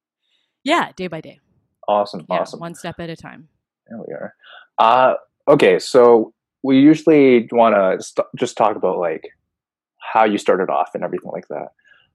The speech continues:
Speaker 2: Um, so when you first picked up the ukulele or you first played the keys on the piano, what
Speaker 1: Mm.
Speaker 2: made you draw, what, first of all, what drew you into playing those first two instruments, and, and what made you wanna stay playing those?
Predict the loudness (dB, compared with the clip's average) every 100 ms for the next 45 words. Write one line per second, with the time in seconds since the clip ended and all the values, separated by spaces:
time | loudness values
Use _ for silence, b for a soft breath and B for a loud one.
0 | _ 0 2 0 -4 -2 0 0 -2 -6
1 | -4 2 2 2 -4 -20 -20 _ _ _
2 | _ _ _ _ _ _ -6 -4 -4 -6
3 | -6 -4 -6 -6 -8 -10 -12 -14 -8 -8
4 | -8 _ _ _ _ -8 -4 -4 -6 -6
5 | -4 -4 -8 -6 -6 -6 -8 -14 b b
6 | -2 0 2 -2 -2 -4 -4 -2 2 4
7 | 4 4 0 -6 _ _ _ -8 -6 0
8 | 0 0 -10 _ -20 -14 -14 -6 -4 0
9 | -2 -2 -4 -2 -4 -6 -8 -8 -10 -8
10 | -6 -6 -8 _ -4 -2 0 -4 -2 -4
11 | -2 -6 -6 -8 -10 -8 -6 -6 -6 -4
12 | -2 -2 -6 -6 -8 -10 -8 -4 -4 -4
13 | -14 _ -12 -12 -18 -20 _